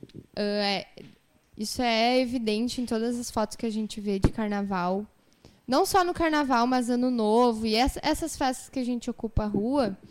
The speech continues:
a quantidade de lixo que a gente deixa depois que vai embora.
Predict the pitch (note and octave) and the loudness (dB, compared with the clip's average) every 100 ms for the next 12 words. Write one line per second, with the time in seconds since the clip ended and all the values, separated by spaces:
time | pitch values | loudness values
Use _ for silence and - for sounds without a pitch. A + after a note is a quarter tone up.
0 | - - - - - A#3+ C#4 C4 C4+ A#3+ | -20 -20 -20 -16 -10 -6 -4 -2 -2 -2
1 | A#3+ B3+ A#3+ A3+ - A#3 A3+ - A3 G3 | -2 -4 -4 -4 -6 -4 -6 -8 -6 -4
2 | F#3+ - G#3+ A#3 - _ _ - G#3+ G#3+ | -6 -8 -10 -10 -16 _ _ -12 -8 -4
3 | G#3+ F#3+ - G3+ G#3 A3+ A3+ - | -2 -4 -4 -4 -2 -2 -2 -4